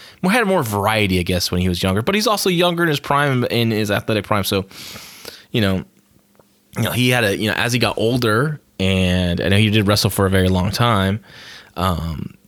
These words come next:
he, you know, I'm sure he had his injuries that he had to work around, you know, and, and, and, uh, shorten things up here and, and do some tricks. But, like, but here, like, eighty-eight,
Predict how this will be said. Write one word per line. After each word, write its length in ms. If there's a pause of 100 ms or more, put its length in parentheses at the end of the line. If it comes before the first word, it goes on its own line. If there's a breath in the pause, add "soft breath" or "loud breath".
he, 240
you 120
know, 140 (280)
I'm 140
sure 240
he 160
had 120
his 120
injuries 400
that 120
he 200
had 200
to 80
work 220
around, 400 (100)
you 60
know, 180
and, 380
and, 400 (260)
and, 260
uh, 260 (560 loud breath)
shorten 320
things 220
up 200
here 280
and, 280
and 260
do 120
some 160
tricks. 340
But, 260
like, 160
but 160
here, 260
like, 280
eighty-eight, 680